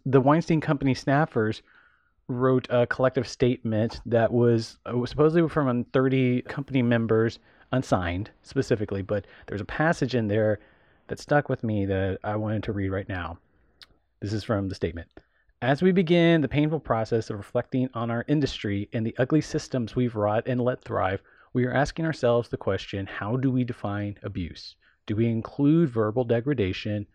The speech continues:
ruthless aggression, and physical intimidation? This particular horror show centers on a sexual predator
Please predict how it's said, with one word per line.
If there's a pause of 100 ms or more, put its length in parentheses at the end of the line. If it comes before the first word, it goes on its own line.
(300)
ruthless
aggression, (220)
and
physical
intimidation? (460)
This
particular
horror
show
centers
on
a
sexual
predator